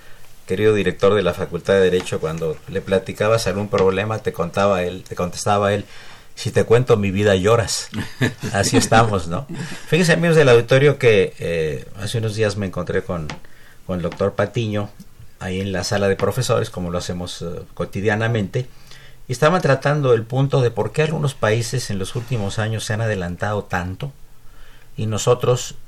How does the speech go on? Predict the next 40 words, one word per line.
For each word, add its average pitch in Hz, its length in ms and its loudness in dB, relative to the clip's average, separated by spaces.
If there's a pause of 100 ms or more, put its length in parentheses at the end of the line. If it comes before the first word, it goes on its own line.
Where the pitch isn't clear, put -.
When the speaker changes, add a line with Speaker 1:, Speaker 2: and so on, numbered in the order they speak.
Speaker 1:
pues, - 280 -4
no 110 180 2
lo 117 100 0
suficiente 107 720 -6
como 85 280 -4
los 82 240 -6
otros 98 260 -6
países. 123 640 -2 (560)
Y 107 60 -6
estábamos 113 320 0
platicando 98 720 -2
mucho 98 340 -6
del 87 160 -4
fenómeno 87 640 -6 (120)
China. 151 340 0 (340)
Speaker 2:
Ujú, 107 380 -6 (100)
Speaker 1:
Y - 40 -18
Speaker 2:
sí. 123 80 -6
Speaker 1:
entonces 127 340 0
dije, 143 100 -6
"¿Por 143 200 -4
qué 175 100 -2
no 175 420 -2 (300)
invitamos 127 540 0
a 104 80 0
la 95 100 -2
maestra, 95 800 -2 (180)
eh, 82 400 -10 (340)
Diana 98 260 -2
Arley, 110 340 0 (640)
que 78 260 -4
es - 260 -10
especialista 101 600 -4
como 82 260 -6
tú 85 260 -4
en 85 80 -6
Derecho 87 320 -6
Internacional, 110 680 -2
y - 80 -12
tú, 127 260 -6